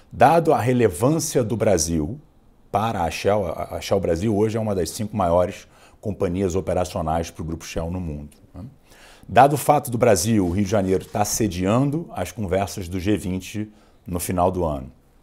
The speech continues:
e antecipadamente a cop trinta, que vai acontecer no ano que vem em Belém, a gente decidiu pegar esses cenários globais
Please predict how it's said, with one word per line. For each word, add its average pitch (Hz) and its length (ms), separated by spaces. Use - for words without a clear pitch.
e 113 480
antecipadamente 127 1200
a - 80
cop - 320
trinta, 104 400
que - 80
vai 92 160
acontecer 87 480
no 82 180
ano 82 80
que 90 120
vem 73 280
em 98 120
Belém, 90 400
a - 80
gente 113 240
decidiu 117 380
pegar 101 360
esses 120 240
cenários 98 380
globais 107 600